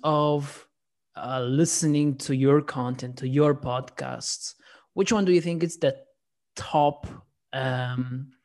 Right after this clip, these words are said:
top one and listeners should start with, and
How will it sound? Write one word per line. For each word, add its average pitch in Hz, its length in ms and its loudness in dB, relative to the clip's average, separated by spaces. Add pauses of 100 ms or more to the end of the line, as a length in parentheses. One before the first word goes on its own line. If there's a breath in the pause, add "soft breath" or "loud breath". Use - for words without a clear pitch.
(280)
top 131 320 -6
one 139 380 -2 (440 loud breath)
and 131 640 0 (360)
listeners 139 400 0
should 127 260 -8
start 135 420 -4
with, 156 280 -4
and 120 260 -8